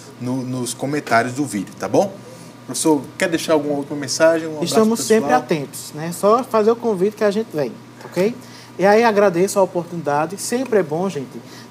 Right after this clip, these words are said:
Speaker 2: trabalharmos aí esses momentos, né, de passar para os demais de como aproveitar realmente o negócio, né? A gente tá falando negócio, então aproveitar o negócio. E é como eu falei,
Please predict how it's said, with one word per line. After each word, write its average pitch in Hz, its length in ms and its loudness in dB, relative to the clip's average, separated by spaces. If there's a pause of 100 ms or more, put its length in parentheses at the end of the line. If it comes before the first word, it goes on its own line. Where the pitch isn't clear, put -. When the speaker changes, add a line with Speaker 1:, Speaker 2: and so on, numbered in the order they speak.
Speaker 2:
trabalharmos 175 600 0
aí 170 300 2 (360)
esses 220 260 -4
momentos, 202 600 -2
né, 165 180 -4
de 190 240 -2 (300)
passar 233 420 -2
para 202 320 2 (380)
os 196 140 0
demais 175 760 0 (580)
de 208 100 -6
como 247 540 -2 (140)
aproveitar 208 600 2
realmente 190 520 -4
o - 20 -4
negócio, 208 580 -2 (280)
né? 190 120 -6
A - 20 -4
gente 226 100 -14
tá 202 140 -2
falando 190 240 -2
negócio, 214 340 -2
então 240 220 -4
aproveitar 220 560 -4 (340)
o 196 60 -8
negócio. 202 400 -4
E - 40 -2
é 180 40 -4
como 226 160 -4
eu 240 40 -8
falei, 170 360 -2